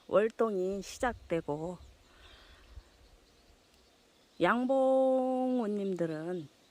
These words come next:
어, 이제 한가해지기 시작을 했죠.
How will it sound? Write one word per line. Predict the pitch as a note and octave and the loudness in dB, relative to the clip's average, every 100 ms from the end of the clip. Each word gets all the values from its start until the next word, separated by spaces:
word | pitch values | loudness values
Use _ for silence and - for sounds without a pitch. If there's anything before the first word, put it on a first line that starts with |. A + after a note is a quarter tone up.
| _ _ _ _ _ - - _ _ _ _ _ _ _ _ _ | _ _ _ _ _ -20 -20 _ _ _ _ _ _ _ _ _
어, | F3+ F3 E3+ E3 D#3+ D#3 C#3+ - - - - | -10 -10 -10 -12 -14 -16 -18 -20 -20 -20 -12
이제 | D#3+ F3 E3+ D#3+ D#3 | -8 -6 -6 -8 -10
한가해지기 | F3 F4+ F4+ D#4 B3 G#3+ F#3+ F3 E3+ D#3 D#3 D#3+ G#3+ | 0 4 4 4 2 2 0 -4 -6 -8 -4 -2 -2
시작을 | - C4+ A#3 E3+ | -4 -6 -6 -8
했죠. | F3 - - D3 A3+ | -10 -10 -10 -8 -10